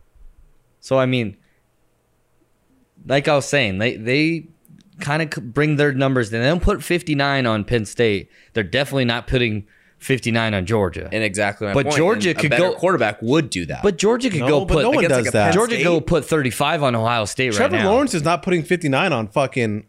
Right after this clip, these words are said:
Speaker 2: Yeah, he
Speaker 3: Georgia this
Speaker 2: would've.
Speaker 3: year.
Speaker 2: Okay, not, no, not this year.
Speaker 3: That's what I'm saying.
Speaker 2: But he, but, like, to his point, like, Trevor Lawrence would have put fifty-nine against Penn State this last year.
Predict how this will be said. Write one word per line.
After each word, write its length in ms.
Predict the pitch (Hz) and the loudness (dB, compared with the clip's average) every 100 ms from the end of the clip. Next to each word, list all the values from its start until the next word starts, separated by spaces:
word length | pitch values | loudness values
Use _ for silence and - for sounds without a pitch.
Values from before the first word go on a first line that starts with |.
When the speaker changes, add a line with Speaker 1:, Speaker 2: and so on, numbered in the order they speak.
| - | -12
Speaker 2:
Yeah, 220 | 73 101 | -4 0
he 40 | |
Speaker 3:
Georgia 140 | 101 104 | 2 2
this 40 | 104 | 0
Speaker 2:
would've. 240 | 101 80 | 0 0
Speaker 3:
year. 280 | 104 139 143 - | -2 -2 -6 -4
Speaker 2:
Okay, 180 | 131 113 - | -2 -2 -4
not, 340 | 127 135 131 | -2 0 0
no, 260 | 151 147 87 | 0 0 0
not 240 | 113 156 | -2 -2
this 220 | 170 160 - | 0 -2 -2
year. 200 | 90 67 | -4 -4
Speaker 3:
That's 220 | 175 202 | -6 -6
what 80 | 196 | -8
I'm 100 | 202 | -4
saying. 240 | - 156 | -2 -2
Speaker 2:
But 80 | 147 | -2
he, 100 | 196 | -2
but, 180 | 170 180 | 0 2
like, 340 | 165 - - | 2 -2 -6
to 100 | - | -2
his 160 | 165 156 | 0 -2
point, 360 | - 175 170 123 | 0 2 2 2
like, 260 | 127 120 - - - _ - - | 0 -2 -10 -14 -14 _ -20 -6
Trevor 240 | - 170 139 | -2 2 4
Lawrence 260 | 165 147 | 2 2
would 80 | 143 | 0
have 100 | 127 | 0
put 140 | 139 | 0
fifty-nine 380 | - 131 113 117 | 0 -2 0 0
against 240 | 113 107 95 | 2 0 -2
Penn 160 | 107 | -2
State 280 | 98 117 147 | 0 0 2
this 160 | 107 - | 2 2
last 240 | 95 90 98 | 0 0 0
year. 260 | 98 120 | 0 -2